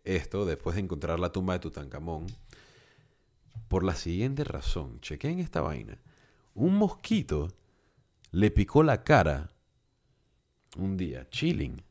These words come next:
Y el man al día siguiente, en la mañana siguiente, no pasa nada.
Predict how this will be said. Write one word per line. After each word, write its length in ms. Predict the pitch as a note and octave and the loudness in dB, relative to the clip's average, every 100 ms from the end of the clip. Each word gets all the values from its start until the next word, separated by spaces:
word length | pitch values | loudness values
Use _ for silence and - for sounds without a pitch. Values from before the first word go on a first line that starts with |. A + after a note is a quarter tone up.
| _ _ _ _ _ _ _ _ _ _ _ _ _ _ _ _ _ | _ _ _ _ _ _ _ _ _ _ _ _ _ _ _ _ _
Y 140 | - C3+ | 0 2
el 100 | C3+ | 2
man 340 | D3+ D#3+ D#3+ | 2 0 0
al 140 | D3 A2+ | -2 2
día 160 | D3+ | 2
siguiente, 540 | - C#3+ G#2+ G2+ F#2+ C3 | 4 4 6 6 6 2
en 40 | |
la 60 | B2+ | 2
mañana 320 | E2+ E2 F2 | 0 0 -2
siguiente, 480 | - A#2 G#2+ A2 C#3 | -2 -2 -2 0 0
no 140 | B2+ | 2
pasa 260 | - - G2+ | 2 0 -2
nada. 420 | C#3 C#3 C#3 | 0 0 -2